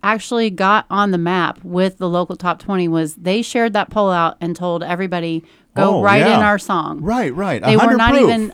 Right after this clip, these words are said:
Speaker 1: uh, yeah.
Speaker 2: Yeah. Now we're on the same
Speaker 1: Okay,
Speaker 2: page.
Speaker 1: yes,
Speaker 2: I went
Speaker 1: hundred
Speaker 2: off
Speaker 1: proof.
Speaker 2: somewhere else for a second.
Speaker 1: I had a brain fart there for a second,
Speaker 2: A hundred
Speaker 1: but
Speaker 2: proof,
Speaker 1: yes.
Speaker 2: yes, yeah.
Speaker 1: And based on that, they, they not only ended up on the poll, they ended up getting a number one spot.
Speaker 2: Right.
Speaker 1: And I believe their song was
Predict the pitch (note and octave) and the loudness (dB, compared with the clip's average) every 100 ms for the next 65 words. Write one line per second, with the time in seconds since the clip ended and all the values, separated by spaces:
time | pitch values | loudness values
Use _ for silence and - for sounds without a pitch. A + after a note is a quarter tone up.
0 | - - A3 G3 - D3 - D#3 A#3 A3 | -12 -6 -2 0 -2 -4 -2 2 4 4
1 | G3 E3+ - D3+ A3+ C4+ B3+ A#3 G3 F3+ | 2 0 0 2 4 4 2 0 -2 -4
2 | F#3+ C#3 - - A3+ E3 G3 F#3 E3+ C3+ | -6 -8 -12 -6 0 2 4 4 4 2
3 | D#3 C#3+ B2+ A#2+ A#2 - F#2+ F2 F#2 G#3 | -2 0 0 -2 -6 -8 -10 -8 -2 0
4 | A3 A3+ F3+ F3+ F3 D#3+ D#3 D#3 D#3+ D3 | 2 0 0 -2 -2 -4 -8 -6 -8 -6
5 | D#3 D3+ G2 A2+ A2 C#3+ E3 G#3 C4 C3 | -6 -6 -2 -2 0 0 0 -2 -2 -2
6 | G#3+ G3+ D#3 F#2+ - - - C#4 - - | -2 -2 -2 -6 -12 -12 -10 -8 -10 -14
7 | _ _ - _ - A3+ A3 A3 G#3+ - | _ _ -16 _ -4 0 2 0 -2 -8
8 | _ _ G#3 A3 C4+ C#4+ C#4+ A#3 F#3 F3+ | _ _ -8 -2 -2 0 -2 0 -2 -2
9 | G#3 G#3+ - _ _ _ _ _ - G#3+ | -2 -4 -8 _ _ _ _ _ -2 0
10 | A3 - G#3 F#3+ G#3+ A3+ C4 C4+ A#3 A3 | 0 -2 -6 -2 2 2 4 4 2 0
11 | G#3+ G#3 G3 G3+ F#3 D#3 B3 B3 F#3 F#3 | 0 0 0 0 0 -2 0 0 0 -2
12 | F#3+ A3 G3 F3 F#3+ F#3+ F3 F3+ F3 E3 | -2 -2 -2 -4 -4 -2 0 0 0 -2
13 | D#3+ D#3 - F3 D#3+ D3+ - G2+ G#2+ G#3 | -2 -2 -4 -4 -2 -4 -6 -4 0 0
14 | G#3 F#3+ A3 A#3+ C4+ B3+ A#3 A#3+ A3+ G#3 | 0 -2 -4 -2 -4 -2 -2 -2 0 0
15 | F#3+ F3+ F#3 F#3+ F#3+ F3+ - - - | 0 0 0 0 -2 -6 -10 -12 -16